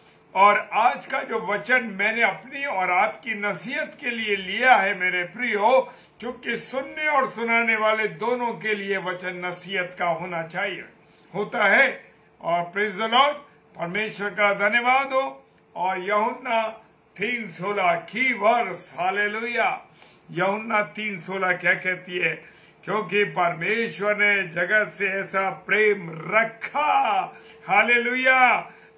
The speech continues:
प्रेम रखा कि उसने अपना इकलौता पुत्र यीशु दे दिया, ताकि जो कोई इस पर विश्वास करे नाश ना हो परंतु अनंत जीवन पाए।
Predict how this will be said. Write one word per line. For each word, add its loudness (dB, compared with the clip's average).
प्रेम 2
रखा 4
कि -6
उसने -4
अपना -2
इकलौता -2
पुत्र -8
यीशु -6
दे -2
दिया, 0
ताकि -2
जो -2
कोई -4
इस -2
पर -6
विश्वास -2
करे 0
नाश -10
ना -10
हो -2
परंतु -6
अनंत -8
जीवन -10
पाए। -12